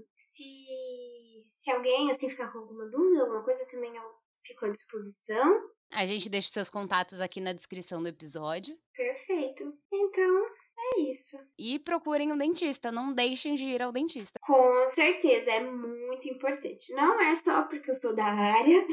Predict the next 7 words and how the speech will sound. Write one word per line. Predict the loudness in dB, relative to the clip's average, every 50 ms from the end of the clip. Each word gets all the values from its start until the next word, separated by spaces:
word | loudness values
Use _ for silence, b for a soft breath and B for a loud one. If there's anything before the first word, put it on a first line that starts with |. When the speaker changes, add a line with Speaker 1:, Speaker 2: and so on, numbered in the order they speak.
| -4 B B B B B B B B -10
Speaker 1:
mas | -4 0 0 2 2 2 0 -2 -4 -6 -6 -10 -16 -20 -20 _ _ _
é | 0 2 4 4 2 0 -4
muito | -6 -8 -8 -8 -12 -16 -16
importante. | -16 -8 -6 -6 -6 -6 -8 -8 -8 -8 -8 -10 -14 -12 -6
Tão | -4 -2 2
importante | 2 2 2 2 -4 -6 -4 -4 -4 -4 -4 -6 -10 -14 -10 _
quanto | -2 -2 -2 -2 -4 -8 -10 -12